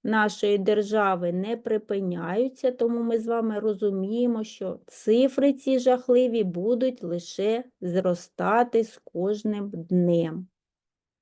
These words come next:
На грудень дві тисячі двадцять другого року на деокупованих територіях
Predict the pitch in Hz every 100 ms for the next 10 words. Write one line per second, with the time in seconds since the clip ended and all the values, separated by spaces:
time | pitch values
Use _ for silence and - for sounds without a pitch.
0 | _ _ _ _ _ _ _ _ _ _
1 | _ _ _ _ _ _ _ _ _ _
2 | _ _ _ _ _ _ _ _ _ _
3 | _ _ _ _ _ _ _ 208 233 330
4 | 285 269 254 190 165 170 185 208 _ _
5 | - 196 247 254 349 349 277 254 226 214
6 | 233 269 277 240 202 240 247 233 220 208
7 | 185 170 - - 208 - 202 247 302 254
8 | 277 277 269 254 247 277 277 262 247 240
9 | - 240 240 247 247 226 175 160 170